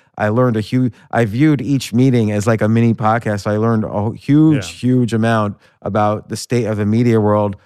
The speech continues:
Speaker 1: from across the spectrum, maybe in ways that even they don't see in their own little palaces.
Speaker 2: Yeah.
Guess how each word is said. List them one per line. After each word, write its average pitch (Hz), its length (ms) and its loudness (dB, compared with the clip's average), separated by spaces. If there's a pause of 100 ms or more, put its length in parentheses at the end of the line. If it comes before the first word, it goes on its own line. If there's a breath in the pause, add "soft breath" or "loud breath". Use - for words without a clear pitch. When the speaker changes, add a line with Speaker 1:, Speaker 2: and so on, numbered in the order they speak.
(160 soft breath)
Speaker 1:
from 110 220 -4
across 120 580 -2
the 113 80 -10
spectrum, 110 540 -4
maybe 110 240 -2
in 107 100 -2
ways 110 320 0
that 104 200 -2
even 107 320 -2
they 117 480 0
don't 98 240 -2
see 104 520 -2
in 107 140 -2
their 104 120 0
own 117 240 2
little 104 340 0
palaces. 101 720 -2
Speaker 2:
Yeah. - 80 -20